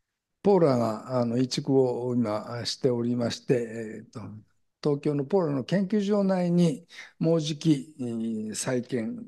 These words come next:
されると思います。この中も大ガラス、白い建築に、箱型の建築に、大ガラスで光が充満するという、まあ、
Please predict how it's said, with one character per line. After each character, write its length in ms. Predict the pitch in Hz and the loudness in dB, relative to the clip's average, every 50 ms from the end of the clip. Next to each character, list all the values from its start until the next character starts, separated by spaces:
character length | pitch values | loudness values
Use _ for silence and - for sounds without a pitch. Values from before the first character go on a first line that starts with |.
| - - - | -16 -14 -12
さ 200 | - - 123 113 | -10 -8 -6 -6
れ 180 | 110 113 107 101 | -4 -4 -4 -4
る 160 | 98 107 - | -6 -10 -12
と 200 | - - 180 151 135 - - | -4 -2 -2 -2 -2 -4 -8
思 220 | - 120 113 104 101 | -8 -8 -6 -4 -2
い 80 | 101 | -2
ま 120 | 98 101 - | -2 0 0
す。 260 | - - - - - _ _ _ _ _ _ _ _ _ _ _ _ _ _ _ _ _ _ _ _ _ _ _ _ _ - - - - - _ _ | -2 -4 -6 -10 -16 _ _ _ _ _ _ _ _ _ _ _ _ _ _ _ _ _ _ _ _ _ _ _ _ _ -20 -20 -20 -20 -20 _ _
こ 80 | - 160 | 0 2
の 140 | 170 160 | 4 4
中 320 | 165 170 175 170 - - 143 | 4 4 2 2 2 0 2
も 540 | 143 151 143 - - 147 147 160 165 175 175 | 4 2 2 0 0 0 2 4 4 4 4
大 60 | 170 | 4
ガ 140 | 185 185 170 | 2 4 4
ラ 180 | 170 156 - | 4 2 2
ス、 360 | 123 - - - 131 - - | 0 -2 -6 -8 -8 -6 -4
白 320 | - - 165 165 175 180 170 | -2 0 4 4 6 6 6
い 80 | 160 | 4
建 260 | 143 - 156 151 147 139 | 4 2 2 2 2 0
築 280 | - - 139 - 165 165 | -2 -4 -2 0 2 4
に、 320 | 160 156 151 143 - - - | 4 4 2 0 -4 -8 -10
箱 360 | - - 147 135 - 160 170 | -4 -2 -2 0 0 2 2
型 260 | 160 160 160 - 165 | 2 2 2 2 0
の 160 | 165 165 156 | 0 0 0
建 260 | 151 - 151 170 170 151 | 0 2 0 2 0 -2
築 260 | - 165 151 160 170 | -4 -4 -2 0 2
に、 240 | 175 170 156 147 - - - - - - _ | 2 2 2 0 -6 -14 -20 -20 -20 -20 _
大 260 | - 160 156 165 165 156 | 0 4 4 6 6 6
ガ 140 | 175 170 | 4 4
ラ 140 | 165 156 127 | 4 4 2
ス 160 | - - - | 0 0 2
で 100 | 170 147 | 2 2
光 380 | 127 - - 165 156 165 160 151 | 2 2 2 2 4 4 4 2
が 380 | 143 131 123 120 117 120 131 135 | 2 0 -2 -4 -8 -8 -6 -4
充 260 | 131 135 147 147 147 | 0 2 2 4 4
満 220 | 147 147 139 135 127 | 4 2 2 2 0
す 140 | - - | 2 2
る 120 | 147 139 139 | 2 0 2
と 160 | - - 143 | 2 2 2
い 80 | 139 135 | 4 4
う、 220 | 135 135 127 117 | 2 0 -2 -2
ま 300 | 131 135 135 117 101 | -2 0 0 0 -2
あ、 0 | 90 | -6